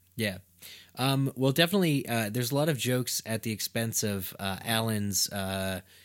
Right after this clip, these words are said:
former bully, you know, Billy Jessup, um, this kid who is seen ganging up on, on young Alan Parrish in the beginning of the film. And, uh, there's just, there's so much, like, he confronts,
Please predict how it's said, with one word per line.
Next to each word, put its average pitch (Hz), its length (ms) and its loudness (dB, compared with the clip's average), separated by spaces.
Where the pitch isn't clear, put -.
former 123 320 2
bully, 95 540 0
you 104 100 -4
know, 92 120 -4
Billy 107 320 0
Jessup, 95 520 -2
um, 90 680 -4
this 101 160 -4
kid 110 320 0
who 104 200 0
is 95 140 0
seen 104 600 0
ganging 117 400 2
up 107 220 -2
on, 98 380 -2
on 95 240 -4
young 101 260 -2
Alan 95 300 -4
Parrish 95 440 -4
in 101 60 -4
the 101 60 -4
beginning 95 380 -4
of 95 60 -6
the 92 60 -4
film. 98 460 -4
And, 101 340 -2
uh, 95 320 -2
there's 107 220 -2
just, 110 220 -2
there's 110 180 0
so - 460 4
much, 110 460 0
like, 98 180 -2
he 143 140 -2
confronts, 107 720 -2